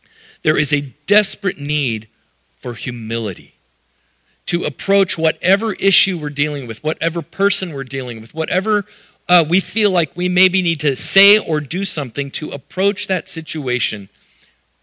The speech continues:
in a spirit of humility in light of the work of Jesus Christ and in the light of the way he lived and in the light of the sacrifice he made for you and for me.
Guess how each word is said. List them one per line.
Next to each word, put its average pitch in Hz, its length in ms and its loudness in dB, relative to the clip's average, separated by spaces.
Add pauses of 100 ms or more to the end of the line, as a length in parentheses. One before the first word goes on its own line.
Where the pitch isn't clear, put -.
in 139 100 2
a 127 60 -2
spirit 160 680 0
of 127 160 -12
humility 143 680 0
in 151 240 -4
light 165 680 4 (680)
of 143 180 -2
the 151 80 2
work 156 400 0
of 151 120 -6
Jesus 156 440 -6
Christ 160 460 0
and 170 120 -6
in 147 80 -2
the 143 60 -2
light 156 400 2
of 135 140 -14
the 170 80 -2
way 139 200 2
he 240 300 -4
lived 135 340 2
and 127 120 -6
in 127 40 -8
the 127 80 -8
light 139 360 -2
of 110 100 -14
the 110 80 -12
sacrifice 110 800 -4 (260)
he - 140 -8
made 123 400 -2
for - 160 -10
you 101 420 -4 (380)
and 101 180 -10
for - 140 -12
me. 98 380 -10